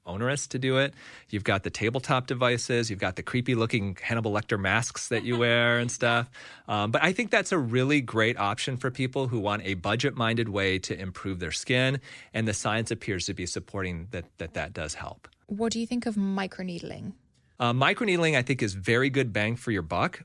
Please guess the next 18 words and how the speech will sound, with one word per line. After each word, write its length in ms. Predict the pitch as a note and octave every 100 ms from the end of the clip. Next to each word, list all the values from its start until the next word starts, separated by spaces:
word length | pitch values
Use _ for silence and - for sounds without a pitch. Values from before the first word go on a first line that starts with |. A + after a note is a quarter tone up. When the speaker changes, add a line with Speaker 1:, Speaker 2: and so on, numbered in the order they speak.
| -
Speaker 1:
So 380 | - - G#2+ G#2
microneedling 560 | A2+ C3+ D#3 C#3+ C#3
essentially 400 | A#2+ D#3+ D3+ F#3
start 260 | - D#3+ C3
off 200 | B2 C3
with 140 | G#2+
dermal 320 | G#2+ A2+ C3
rollers, 440 | G#2+ G2+ A#2+ F#3 G3+
where 80 | G2+
you 60 |
take 180 | - A2+
these 160 | A#2 G#2+
little 140 | G2
rollers 320 | G2 G2+ A2+
that 120 | G#2
look 180 | G2 G2
like 220 | F#2+ E2+ -
paint, 280 | - A#2